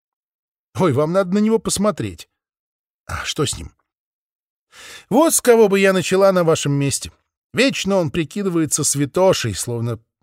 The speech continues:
единственный на свете читал Библию. Но люди его боятся. А сам он... Он тоже боится. В его мясной лавке установлены камеры наблюдения.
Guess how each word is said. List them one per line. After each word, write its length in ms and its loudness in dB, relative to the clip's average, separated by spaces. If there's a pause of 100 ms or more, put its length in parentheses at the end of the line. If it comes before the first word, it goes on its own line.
единственный 760 0
на 140 0
свете 420 -2
читал 400 -2
Библию. 420 -6 (800)
Но 300 -2
люди 280 -2
его 180 -2
боятся. 480 -2 (800)
А 100 4
сам 260 0
он... 200 -4 (800)
Он 300 -2 (560)
тоже 260 2
боится. 400 -2 (880)
В 80 -10
его 240 0
мясной 320 -2
лавке 400 2 (640)
установлены 600 0
камеры 320 0
наблюдения. 540 -2